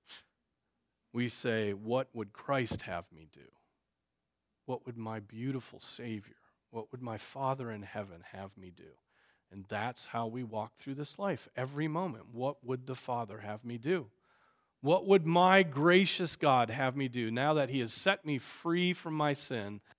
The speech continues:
What would he have me do? Well, he certainly doesn't want me to go back and wallow in the mud.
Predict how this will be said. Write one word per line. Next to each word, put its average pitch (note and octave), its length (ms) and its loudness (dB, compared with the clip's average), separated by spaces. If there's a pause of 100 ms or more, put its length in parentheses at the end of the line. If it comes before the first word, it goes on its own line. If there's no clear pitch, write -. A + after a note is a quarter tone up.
(140)
What E3 180 2
would G3+ 120 2
he F#3+ 80 4
have F#3+ 200 4
me F#3+ 140 0
do? F3 320 0 (1120)
Well, G#2+ 160 -12
he G#2 60 -8
certainly A2 380 -8
doesn't G#2 300 -12
want G#2+ 180 -12
me A2 80 -14
to G#2 60 -14
go G#2+ 180 -10
back G2+ 300 -6
and G#2 140 -14
wallow F#2+ 320 -8
in F#2 80 -16
the G2 60 -16
mud. G#2 280 -6